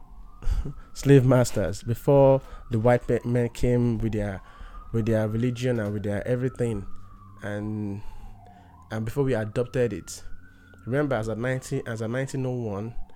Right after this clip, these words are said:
it's about, just about six percent of Africans were, were Christians or Muslims. But now we have a deal of Africa, we have about sixty, sixty something percent of Africans maybe are Christian,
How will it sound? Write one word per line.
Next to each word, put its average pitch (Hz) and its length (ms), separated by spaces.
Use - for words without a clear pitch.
it's 113 120
about, 113 300
just 139 200
about 110 260
six - 300
percent 120 260
of 113 80
Africans 117 560
were, 107 220
were 117 160
Christians 104 600
or 104 520
Muslims. 110 580
But 101 140
now 131 240
we 117 100
have 113 140
a - 120
deal 117 260
of 117 80
Africa, 117 420
we 107 100
have 110 160
about 98 240
sixty, 113 340
sixty 127 320
something 139 260
percent 127 220
of 120 60
Africans 135 520
maybe 131 360
are 107 300
Christian, 139 440